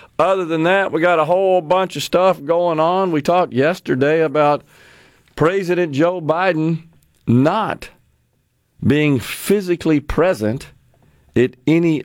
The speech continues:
of the three attack sites from nine eleven, where it is customary to conduct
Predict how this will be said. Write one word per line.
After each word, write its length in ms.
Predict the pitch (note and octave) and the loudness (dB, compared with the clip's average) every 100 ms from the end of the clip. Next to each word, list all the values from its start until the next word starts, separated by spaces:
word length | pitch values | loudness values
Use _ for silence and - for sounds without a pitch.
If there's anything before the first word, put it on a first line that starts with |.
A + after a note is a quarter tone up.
| - | 0
of 240 | C3 B2+ | 2 2
the 220 | A#2 B2+ A#2+ | 0 0 -2
three 800 | - - C3 C#3+ D#3+ D#3 D3 - _ _ _ | -6 -4 -2 0 0 -2 -4 -10 _ _ _
attack 600 | - - - - F3+ - | -4 -4 -6 -4 -4 -6
sites 800 | - - A2+ F2+ - - - - - _ | -14 -4 -2 -2 -8 -10 -10 -10 -16 _
from 340 | - A#2 G#2 G#2 | -2 0 0 0
nine 280 | B2+ C#3 | 2 0
eleven, 500 | A#2 G#2 D#3 B2 G2+ - _ _ _ _ _ _ _ _ _ _ _ - | 0 0 0 -2 -8 -14 _ _ _ _ _ _ _ _ _ _ _ 0
where 600 | A2 A#2+ A#2+ A2+ G#2 G#2 _ _ _ _ _ _ _ _ | 2 4 4 2 -2 -6 _ _ _ _ _ _ _ _
it 100 | A#2+ | -2
is 160 | A2+ - | -2 -4
customary 960 | - C#3+ - C3 B2+ C3+ C3+ C3 B2 | -2 -2 -2 -2 0 2 2 2 0
to 280 | A2 - A#2+ | -4 -4 -4
conduct 680 | G2 G#2+ F#2 G2 C3 - - | -2 -2 0 0 0 -4 -18